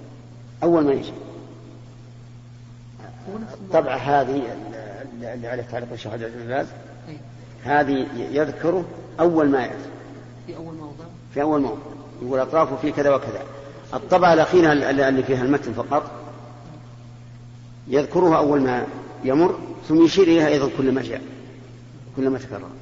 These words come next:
Speaker 1: خير إن شاء الله. على كل حال الآن فهمنا أن الزعفر، أن الصفرة هذه بالثياب في الزعفران أو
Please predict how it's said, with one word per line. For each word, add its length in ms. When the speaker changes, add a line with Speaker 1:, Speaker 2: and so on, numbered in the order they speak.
Speaker 1:
خير 240
إن 60
شاء 180
الله. 120
على 140
كل 200
حال 220
الآن 260
فهمنا 300
أن 180
الزعفر، 460
أن 440
الصفرة 600
هذه 260
بالثياب 600
في 60
الزعفران 720
أو 220